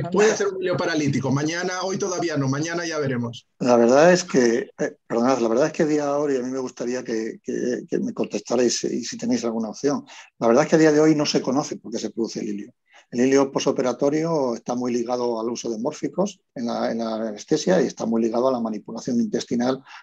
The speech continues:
Speaker 2: durante la cirugía. Está muy ligado a la sepsis y está muy ligado también, ilio paralítico, a todos estos cuadros. Pero una vez que tú tienes un cuadro como una, como una hernia umbilical que hemos visto, que donde no ha habido un cuadro séptico,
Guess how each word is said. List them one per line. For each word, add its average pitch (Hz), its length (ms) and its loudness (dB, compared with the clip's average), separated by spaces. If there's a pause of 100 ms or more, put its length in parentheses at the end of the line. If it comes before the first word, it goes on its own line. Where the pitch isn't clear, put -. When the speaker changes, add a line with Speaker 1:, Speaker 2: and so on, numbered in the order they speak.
Speaker 2:
durante 120 400 4
la 110 120 0
cirugía. 110 560 0 (420)
Está - 160 -2
muy 117 140 6
ligado 117 300 4
a - 20 4
la 110 100 2
sepsis 165 540 0
y - 20 -2
está 135 220 -8
muy 113 120 -4
ligado 113 280 -4
también, 117 500 0 (180)
ilio 107 200 -4
paralítico, 107 560 -6
a 104 40 -6
todos 113 200 -4
estos - 160 -8
cuadros. 107 400 -6 (320)
Pero 139 160 10
una 131 160 8
vez 202 360 4 (300)
que 113 100 -4
tú 120 140 -4
tienes 131 300 2
un 117 80 -2
cuadro 123 220 2
como 117 160 0
una, 120 320 -4
como 117 240 -6
una 117 340 -4
hernia 123 240 -2
umbilical 113 400 -2
que 110 80 -8
hemos 110 220 -4
visto, 175 320 0
que 113 80 -6
donde 110 180 -8
no 113 120 -6
ha - 20 -2
habido 117 260 0
un 110 100 -8
cuadro 107 220 -12
séptico, - 560 -10